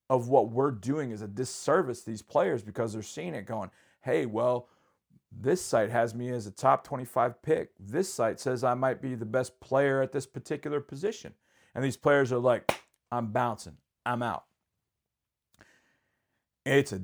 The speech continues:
dangerous precedent, and I don't know what it's gonna be like going forward. I really don't. Now,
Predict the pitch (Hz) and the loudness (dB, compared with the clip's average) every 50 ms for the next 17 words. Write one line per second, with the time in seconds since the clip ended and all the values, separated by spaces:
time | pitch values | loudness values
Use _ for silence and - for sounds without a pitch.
0 | 95 - - 143 127 135 147 139 127 135 131 131 - - _ - - 127 110 101 | -8 -4 2 2 4 4 2 0 0 0 0 0 -2 -6 _ -2 0 2 2 2
1 | - - 92 87 73 64 - _ _ _ _ _ _ _ _ _ _ _ - 120 | 0 -8 -10 -12 -12 -12 -16 _ _ _ _ _ _ _ _ _ _ _ -4 -2
2 | 120 104 101 95 _ - 139 131 135 135 - 110 120 117 113 107 107 110 107 110 | -2 -2 -2 -6 _ 6 8 8 8 8 4 -2 -2 -2 0 0 0 -2 -2 -4
3 | 107 - - 107 101 90 90 98 98 95 95 92 90 - - 87 85 87 - - | -6 -8 -6 -6 -6 -6 -6 -8 -6 -6 -8 -8 -10 -12 -12 -12 -12 -12 -12 -10
4 | 69 73 73 60 50 - _ _ _ _ _ _ _ _ _ _ _ _ _ _ | -10 -8 -8 -10 -14 -16 _ _ _ _ _ _ _ _ _ _ _ _ _ _
5 | _ _ _ - 113 110 107 110 110 104 95 90 87 85 67 - - _ _ _ | _ _ _ -6 -4 -4 -4 -4 -4 -6 -8 -10 -10 -12 -14 -14 -16 _ _ _
6 | _ _ _ _ _ _ _ _ _ - 117 139 135 127 113 90 - - | _ _ _ _ _ _ _ _ _ -2 2 4 6 6 4 2 0 -4